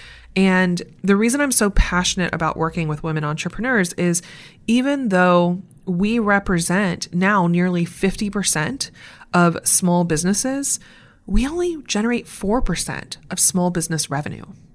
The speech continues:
What? It is crazy to me how unequal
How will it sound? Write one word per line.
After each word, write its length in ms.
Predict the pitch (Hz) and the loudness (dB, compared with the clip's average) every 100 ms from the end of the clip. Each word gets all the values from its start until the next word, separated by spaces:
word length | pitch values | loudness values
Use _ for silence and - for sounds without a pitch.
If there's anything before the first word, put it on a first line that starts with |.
| _ _ _ | _ _ _
What? 380 | 302 403 440 - - - _ _ | -2 -2 0 -6 -8 -20 _ _
It 120 | 277 | -2
is 320 | 285 277 - - - | 0 0 -2 -4 -10
crazy 400 | - 294 254 226 | -6 -4 -2 -2
to 160 | - | -4
me 320 | 160 143 82 - - - - | -8 -10 -12 -16 -20 -20 -14
how 640 | - 208 226 226 226 - - - - _ - | -2 2 4 4 0 -4 -12 -20 -20 _ 0
unequal 800 | 214 214 202 - 160 147 175 - | 0 2 -4 -2 -2 -2 -6 -10